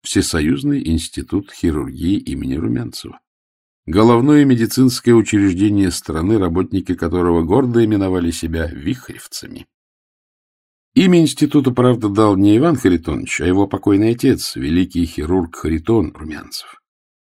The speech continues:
Директорство перешло к сыну по наследству, и Румянцевский институт теперь был институтом Румянцева-младшего.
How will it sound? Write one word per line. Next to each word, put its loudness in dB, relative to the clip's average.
Директорство 2
перешло 0
к -6
сыну 0
по -2
наследству, 0
и -4
Румянцевский -2
институт -4
теперь -4
был -2
институтом -4
Румянцева-младшего. -10